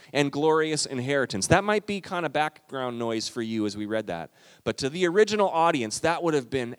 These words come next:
everything. That would have been the thing that jumped out. Because their culture in this day and age in Ephesus was very spiritual. There were many gods, there were idols, there was idol worship. They were a spiritual culture. But to them,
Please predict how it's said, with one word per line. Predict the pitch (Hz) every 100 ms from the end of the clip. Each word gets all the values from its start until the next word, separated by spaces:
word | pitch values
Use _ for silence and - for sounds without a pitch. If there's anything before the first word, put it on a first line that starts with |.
| -
everything. | 147 143 131 110 98
That | 147 196
would | 208
have | 208
been | 185 170
the |
thing | 139 165 151
that | 131 113
jumped | 151 156 151 -
out. | 143 98 76 - _ _ _ _ _ _ - - -
Because | 160 196 165
their | 226 269
culture | - 240 226 165 110 117
in | 127 131
this | 160
day | - 156
and | 147
age | 139 107 110 117
in | 120
Ephesus | 113 131 110 - 90 -
was | 131
very | 117 170 220
spiritual. | 208 - 180 175 117 - 80 80 - _ _ _ _ _ _
There | 135
were | 139
many | 131 135 160 190
gods, | 156 135 107 82 82 -
there | 123
were | 127 -
idols, | 143 147 113 95
there | 117
was | 117 -
idol | 131 147 151 104
worship. | 87 - 90
They | 170
were | 214 190
a | 139
spiritual | - - 214 208 - 139 113
culture. | - 185 - 85 80 - - - - -
But | 165 -
to | 208
them, | 170 208 254 147 117 139